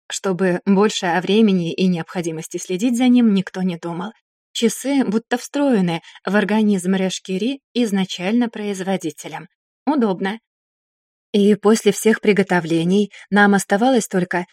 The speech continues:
дождаться приближения положенного срока и пройти коридором-порталом из Киградеса в Нейсар. Первыми шагнули тени. Я приготовилась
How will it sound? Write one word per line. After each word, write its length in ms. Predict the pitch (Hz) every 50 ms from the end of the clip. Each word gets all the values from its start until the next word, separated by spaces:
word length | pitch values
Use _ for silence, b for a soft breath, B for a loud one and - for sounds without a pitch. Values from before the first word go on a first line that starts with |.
| -
дождаться 520 | - 214 208 196 170 202 233 240 - 302 -
приближения 640 | - 233 190 185 208 190 196 208 220 233 247 226 202
положенного 640 | - 202 190 180 175 185 185 208 214 214 196 190 180
срока 520 | - - 170 156 160 165 - - 185 185
и 200 | - - - 311
пройти 340 | - - 233 226 226 - 269
коридором-порталом 1120 | 277 - 214 196 180 196 208 220 208 196 190 190 185 185 - - 180 170 170 170 180 180
из 200 | - - 180 -
Киградеса 680 | - 190 175 185 175 170 156 - 214 277 262 - 254 233
в 80 | 202
Нейсар. 480 | 202 202 202 190 - - 190 175 180 - - _ _ -
Первыми 360 | 277 330 359 320 262 214 190
шагнули 420 | - - 196 190 220 254 277 262
тени. 420 | 240 - - 196 180 170 165 190 - b b _ -
Я 200 | 180 214 247 269
приготовилась 680 | - 247 196 190 185 - 196 196 190 185 180 - -